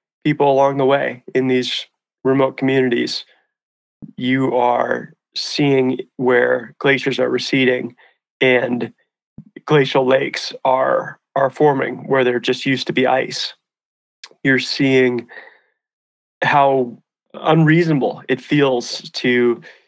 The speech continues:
you know, be hiking at eighteen thousand feet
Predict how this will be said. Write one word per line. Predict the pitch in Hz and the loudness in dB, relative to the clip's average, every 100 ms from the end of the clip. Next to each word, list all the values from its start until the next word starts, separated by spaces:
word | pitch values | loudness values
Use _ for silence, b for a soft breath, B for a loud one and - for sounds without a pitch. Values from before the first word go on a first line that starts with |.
| B - | B -4
you | 131 | 0
know, | 123 120 | 2 0
be | 127 | -2
hiking | 120 131 127 127 120 | 0 0 2 0 2
at | 117 117 - _ _ _ - | 2 0 -4 _ _ _ -4
eighteen | 135 135 135 | -2 0 0
thousand | 127 127 120 120 | 2 0 0 -2
feet | 147 135 - | 0 0 -4